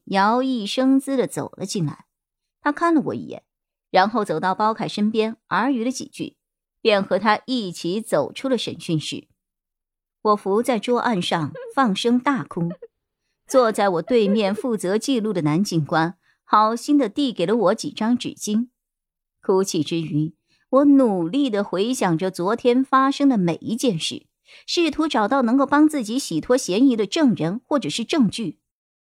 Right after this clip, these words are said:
昨天下午，我和林雨生吵架应该是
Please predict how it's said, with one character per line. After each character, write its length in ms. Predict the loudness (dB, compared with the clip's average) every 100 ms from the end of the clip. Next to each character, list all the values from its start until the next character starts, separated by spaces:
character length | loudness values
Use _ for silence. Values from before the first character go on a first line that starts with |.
| _ _ _ _ _ _ _
昨 200 | -4 -2
天 160 | 0 -2
下 280 | 0 -2 -2
午， 180 | -8 -18 _ _ _ _
我 180 | 2
和 140 | 2 -2
林 220 | -2 -2
雨 120 | -2
生 220 | -2 -2
吵 220 | -4 -6 -4
架 160 | -2
应 120 | 0
该 160 | 0 -2
是 300 | -4 -10